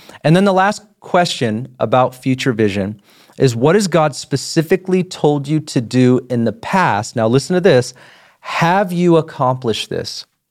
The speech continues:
Have you accomplished it? I think you need to keep in front of you, not just dreaming big, but also the words of the Lord. God will drop things into our heart.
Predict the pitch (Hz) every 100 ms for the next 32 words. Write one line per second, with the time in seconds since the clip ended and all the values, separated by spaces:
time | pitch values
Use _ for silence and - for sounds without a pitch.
0 | _ _ _ _ _ _ - - 143 123
1 | 135 123 123 110 104 - - - _ _
2 | _ - - - - - 135 151 180 175
3 | 180 151 127 - - 170 170 196 - 143
4 | 123 104 101 104 127 _ _ 117 135 170
5 | 165 156 143 139 - - - 107 101 117
6 | 139 160 160 135 101 90 92 104 - _
7 | _ - - 98 135 135 139 151 156 120
8 | 110 117 135 127 123 101 104 113 107 -
9 | - _ _ _ _ _ - 101 135 156
10 | 143 127 98 110 131 147 156 - 143 123
11 | 127 127 123 117 104 113 139